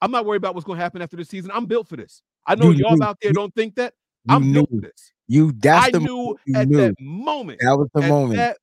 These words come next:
Speaker 1: moment, bro.
Speaker 2: Mm.
Speaker 1: Men don't say that at the microphone. Think,
Speaker 2: That
Speaker 1: think about what has to happen for someone of his age, his experience, and his composure to say that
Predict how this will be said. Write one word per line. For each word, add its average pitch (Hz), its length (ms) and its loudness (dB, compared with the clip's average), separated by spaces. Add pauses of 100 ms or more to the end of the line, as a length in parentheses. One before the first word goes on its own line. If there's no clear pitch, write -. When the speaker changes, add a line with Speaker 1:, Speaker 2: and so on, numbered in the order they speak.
Speaker 1:
moment, 160 540 -8
bro. 131 260 -14 (440)
Speaker 2:
Mm. 95 140 -14 (460)
Speaker 1:
Men 233 380 -8
don't 247 220 -4
say 247 300 -6
that 208 280 -4
at 175 120 -6
the 202 80 -8
microphone. 185 600 -12 (260)
Think, 254 160 -12
Speaker 2:
That 262 260 4
Speaker 1:
think 294 120 -12
about 277 100 -6
what 262 100 -4
has 233 220 0
to 170 100 -8
happen 185 480 -8 (220)
for 175 100 -14
someone 214 360 -8
of 170 100 -10
his 190 180 -10 (120)
age, 196 480 -4 (260)
his 220 160 -8
experience, 196 720 -6
and 160 120 -8
his 208 180 -4
composure 165 800 -6 (160)
to 170 100 -12
say 180 300 -4 (160)
that 175 280 -6